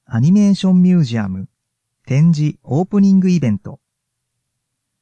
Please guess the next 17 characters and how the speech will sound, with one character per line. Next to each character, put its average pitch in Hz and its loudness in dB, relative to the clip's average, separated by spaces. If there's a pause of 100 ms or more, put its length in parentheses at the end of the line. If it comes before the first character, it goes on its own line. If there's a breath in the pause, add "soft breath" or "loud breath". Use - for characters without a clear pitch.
(460)
十 156 -2
一 202 -2
月 185 -4
四 170 -2
日 165 -6
土 151 -2
曜 156 -2
か 120 -6
ら、 98 -10 (580)
六 127 -2
年 104 -2 (360)
三 196 0
月 160 -2
三 156 0
十 120 -4
一 104 -8
日 107 -8